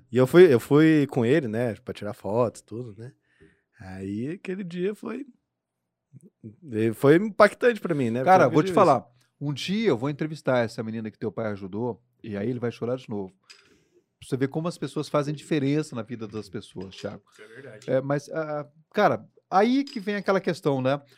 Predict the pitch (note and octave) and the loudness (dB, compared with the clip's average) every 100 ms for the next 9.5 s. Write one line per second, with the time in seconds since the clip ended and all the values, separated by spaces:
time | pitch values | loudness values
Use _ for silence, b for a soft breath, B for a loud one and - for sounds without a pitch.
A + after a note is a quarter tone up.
0 | b b b - F4+ - - G#3+ F3+ C#3+ | b b b -4 -4 -2 -2 -2 -2 -2
1 | D#3+ - F3+ F3+ A#3+ B3+ - F3 D#3 C3+ | -2 -4 -6 0 0 0 -2 0 4 4
2 | C3 G#2 F#2 - A2+ A#2+ A2+ A2 - E3 | 4 2 -4 -6 -4 -4 -4 -6 0 4
3 | E3+ G#2 - b b b b E3+ F3+ G3 | 6 4 -2 b b b b 2 2 0
4 | F3+ F3 F3 F3+ E3+ F3 E3+ E3 E3+ G3 | -10 -6 -6 -6 -8 -8 -8 -8 -8 -8
5 | G3+ - F4+ D#4+ D#3+ - D3+ D#3+ F#3+ F3+ | -10 -8 -4 0 -2 -2 -4 2 2 2
6 | D#3+ - E3+ D3+ C#3 C3 G2 - b b | -2 0 2 2 0 -4 -14 -18 b b
7 | - F3 F3+ F#3 G3 E3+ D#3+ D3 C3 C3 | 2 2 2 0 2 2 2 -2 -4 -6
8 | B2 A2 A2 A2 G#2+ G2+ C3 C3 C3 B2+ | -6 -8 -8 -8 -12 -8 -6 -6 -8 -8
9 | B2+ B2+ B2+ A#2+ A2+ | -8 -2 0 0 -2